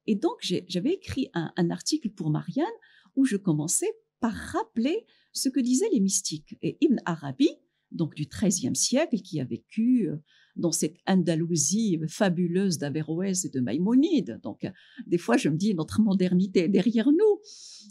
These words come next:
Et donc, il disait, « La féminité, c'est ce qui circule dans le monde.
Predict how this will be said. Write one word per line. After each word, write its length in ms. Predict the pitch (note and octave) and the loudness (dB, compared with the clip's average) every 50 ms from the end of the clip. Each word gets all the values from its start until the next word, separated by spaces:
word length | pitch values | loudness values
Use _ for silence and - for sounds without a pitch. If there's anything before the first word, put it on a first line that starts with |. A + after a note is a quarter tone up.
| - _ - | -10 _ -2
Et 80 | G#3 | 0
donc, 280 | F#3 C#4 D4+ - - - | 2 2 0 0 2 2
il 100 | G#3+ F3+ | 0 2
disait, « 500 | E3+ F3+ E3+ D#3+ F#3+ B3+ F4 A#4+ - _ _ _ _ _ - | 2 2 2 2 2 2 0 -2 -6 _ _ _ _ _ -4
La 140 | G3 F#3+ F#3+ | -2 -2 -2
féminité, 800 | F#3+ - E4 F4 F4 C#4 A#3 G#3+ G3+ - - B3 E4 A4+ - _ _ _ _ | -2 0 0 2 4 6 4 4 2 -2 -4 -4 -4 -6 -8 _ _ _ _
c'est 200 | - - - B3 | -6 -4 -2 -2
ce 100 | A#3 - | -2 -2
qui 140 | - - F#3 | -2 -2 -4
circule 500 | - - B3+ B3+ - - - D4+ G4 G4 C4+ | -2 -2 -2 -4 -6 -4 -4 -4 -2 -2 0
dans 120 | F#3+ F3 | 0 0
le 100 | D#3 C#3 | 0 0
monde. 420 | C#3 B2+ - - - - E3+ F#3 | -2 -4 -6 -6 -10 -10 -12 -14